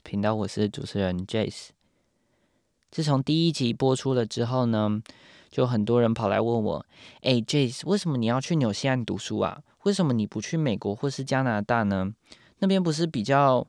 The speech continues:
有机会吗？竞争力也不是比较高吗？为什么你会选择纽-，来到纽西兰呢？”好吧，其实我来到纽西兰很大的原因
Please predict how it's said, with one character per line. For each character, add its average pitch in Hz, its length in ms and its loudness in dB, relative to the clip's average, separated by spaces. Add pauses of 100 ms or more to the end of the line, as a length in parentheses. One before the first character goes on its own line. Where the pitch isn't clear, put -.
(440)
有 110 140 -4
机 131 320 -4
会 135 200 2
吗？ 113 220 0
竞 147 220 -2
争 139 180 0
力 139 80 -2
也 117 100 0
不 - 160 -8
是 117 140 -4
比 110 100 -6
较 107 220 -6
高 113 300 -2
吗？ 107 400 -2 (880)
为 165 120 -2
什 156 140 -2
么 120 80 2
你 107 100 0
会 127 160 -2
选 107 200 -2
择 98 140 0
纽-， 98 220 0
来 101 160 -2
到 110 160 0
纽 101 160 -2
西 98 180 -8
兰 90 220 -8
呢？” 71 140 -10 (960)
好 113 160 -4
吧， 127 320 2
其 151 160 -2
实 156 140 4
我 123 400 6
来 120 180 4
到 135 120 6
纽 120 180 4
西 123 200 0
兰 104 280 4
很 104 180 -2
大 117 140 2
的 113 80 2
原 98 260 0
因 98 240 -2